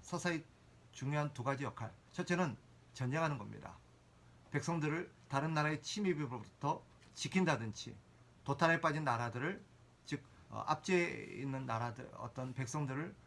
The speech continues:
어, 구해내는 그런 일들이 사사의 주요 임무입니다. 또 한 가지는 사사가 그런 일만 행한 건 아니지요. 전쟁이 없던 시기에도 사사들은 해야 될 일이 있습니다. 그것은 백성들을 하나님의 말씀대로 살도록 지도하는 일입니다.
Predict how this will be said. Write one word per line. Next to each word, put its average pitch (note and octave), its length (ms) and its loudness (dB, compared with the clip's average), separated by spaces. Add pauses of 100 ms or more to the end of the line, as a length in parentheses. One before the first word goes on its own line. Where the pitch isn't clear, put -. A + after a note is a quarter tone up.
(140)
어, - 400 -14 (360)
구해내는 D3 440 4 (320)
그런 D3 200 -4
일들이 A#2+ 460 -6 (180)
사사의 C#3+ 480 -4
주요 B2+ 340 -4
임무입니다. C#3+ 540 -2 (340)
또 G3 100 4
한 G3 80 10
가지는 D3 400 2 (460)
사사가 E3+ 460 2
그런 C#3+ 260 0
일만 D3 320 0
행한 C#3 220 -2
건 C3+ 100 -4
아니지요. G#2+ 520 -6 (560)
전쟁이 E3 320 2
없던 D3+ 260 0
시기에도 C#3+ 640 -2 (140)
사사들은 C#3 580 -2 (220)
해야 E3 160 0
될 D3+ 140 -2
일이 A#2+ 160 -2
있습니다. G#2 440 -8 (400)
그것은 B2+ 380 -4 (360)
백성들을 D3+ 680 -2 (360)
하나님의 E3+ 420 2
말씀대로 D3+ 560 0
살도록 C3 500 -4
지도하는 C#3 500 2
일입니다. G#2+ 460 -10